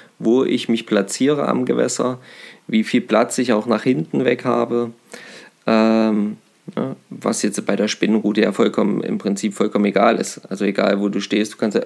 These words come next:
immer einfach zack nach vorne auswerfen. Bei der Fliegenrute pff,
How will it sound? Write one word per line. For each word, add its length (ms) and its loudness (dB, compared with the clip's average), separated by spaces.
immer 280 4
einfach 380 0
zack 260 -4
nach 140 0
vorne 320 2
auswerfen. 680 2
Bei 140 2
der 100 0
Fliegenrute 800 2
pff, 1120 -10